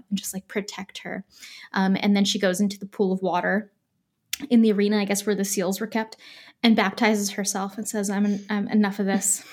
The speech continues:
<laughs> I'm done. I'm done waiting for men to give me approval." Um, and that is the story of Thecla. And it's quite amazing. And I think about the lioness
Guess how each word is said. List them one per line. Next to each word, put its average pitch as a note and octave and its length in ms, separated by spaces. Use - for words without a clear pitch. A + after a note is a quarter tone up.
<laughs> C#4 800
I'm A3+ 140
done. G3+ 520
I'm A3 120
done G3 220
waiting F#3+ 320
for F#3+ 180
men F#3 240
to G3 80
give F#3 140
me F#3 120
approval." F#3 640
Um, G3 560
and A3 380
that G#3+ 280
is B3+ 100
the C#4 80
story F3+ 280
of G#3 140
Thecla. B3+ 440
And G#3 120
it's G#3 380
quite B3 260
amazing. G#3 640
And G#3+ 160
I G#3 80
think A3 220
about G3+ 240
the G3+ 80
lioness G3+ 680